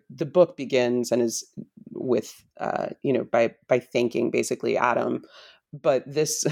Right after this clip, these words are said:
<laughs> this anecdote is not in the book. <laughs> So he called me, and it happened to be that it was, I had literally gotten back from New York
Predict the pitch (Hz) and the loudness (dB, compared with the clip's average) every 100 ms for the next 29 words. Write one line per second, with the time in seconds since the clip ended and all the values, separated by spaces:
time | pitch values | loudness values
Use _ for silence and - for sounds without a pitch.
0 | 151 - - - - _ - 196 170 160 | -4 -8 -14 -18 -20 _ -10 -2 0 2
1 | 151 147 123 131 120 120 135 123 139 127 | 2 2 0 0 0 0 0 2 0 4
2 | 135 127 - - - - - 233 - - | 4 2 -2 -14 -10 -4 2 2 0 -16
3 | - - 196 196 190 180 170 170 151 - | -4 2 2 0 0 0 0 -2 -4 -8
4 | - - - 165 160 160 170 170 170 156 | -12 -12 -2 0 0 0 -2 2 0 0
5 | - 147 147 135 127 123 127 120 - - | -4 -2 0 4 4 4 2 0 -4 -12
6 | _ _ _ - 139 147 143 151 151 151 | _ _ _ 0 0 0 -2 -2 0 2
7 | 135 127 123 117 127 123 120 - 127 123 | 0 0 0 0 2 2 0 -2 0 2
8 | 113 113 117 | 2 0 -2